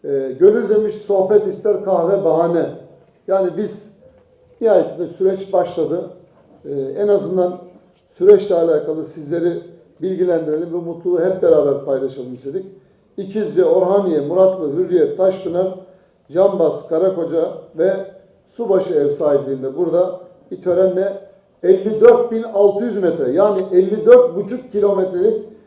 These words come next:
bir içme suyu is-, ishali hattını tamamladık.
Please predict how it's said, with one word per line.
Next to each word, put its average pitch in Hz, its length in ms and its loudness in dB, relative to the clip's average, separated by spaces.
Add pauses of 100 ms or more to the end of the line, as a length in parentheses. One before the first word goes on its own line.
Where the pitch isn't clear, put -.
(280)
bir 214 440 2 (300)
içme 185 300 -2
suyu 208 260 -4
is-, 190 340 -14
ishali 190 320 0
hattını 170 360 0
tamamladık. 156 520 -4